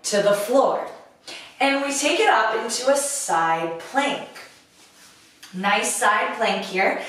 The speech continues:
finding your balance. You're going to drive the left knee into the chest and then straight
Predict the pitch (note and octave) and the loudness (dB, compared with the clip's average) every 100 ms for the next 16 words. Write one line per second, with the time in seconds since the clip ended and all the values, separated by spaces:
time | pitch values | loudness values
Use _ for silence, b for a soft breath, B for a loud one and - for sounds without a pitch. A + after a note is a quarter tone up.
0 | B - - G#3 A#3+ A#3 F#3+ F#3 G#3+ G#3 | B -4 2 2 2 -2 -2 0 2 2
1 | E3 E3+ F3+ - - B B C4 C4 D4 | 2 -2 -4 -6 -8 B B 0 4 4
2 | D4 C4+ A3+ B3 A#3+ A#3 A3+ A3+ B B | 4 0 0 2 4 4 4 2 B B
3 | F#3 A3+ G#3+ G#3 G#3+ G3 F3 F3 C4 D4 | 0 4 4 4 0 -4 -4 -2 0 2
4 | E4 F#4 F#4 F#4 - C4 C4 - - - | 0 0 0 0 2 2 2 -2 -6 -6
5 | - - B B B C#4 C#4+ D4 D4 - | -8 -12 B B B 0 2 2 0 -2
6 | - A#3+ A#3+ A#3 - | -4 0 0 0 -4